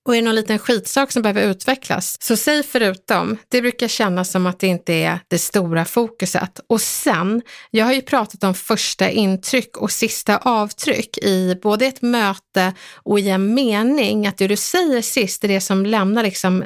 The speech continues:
eftersmaken till din mening. Och i de här alternativen jag precis gav dig, Camilla, så var ju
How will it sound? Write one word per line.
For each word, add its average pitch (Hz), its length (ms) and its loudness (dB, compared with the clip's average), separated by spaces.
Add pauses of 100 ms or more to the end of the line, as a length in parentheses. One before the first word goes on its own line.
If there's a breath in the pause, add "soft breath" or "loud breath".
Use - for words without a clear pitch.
eftersmaken 233 1000 -2
till 190 120 -2
din 180 220 2
mening. 214 600 0 (480 loud breath)
Och 254 120 2
i 285 60 4
de 302 120 2
här 294 140 2
alternativen 262 760 0
jag 202 120 -2
precis 202 360 -2
gav 294 280 0
dig, 185 180 0
Camilla, 180 480 0
så 226 180 -2
var 220 220 2
ju 196 480 0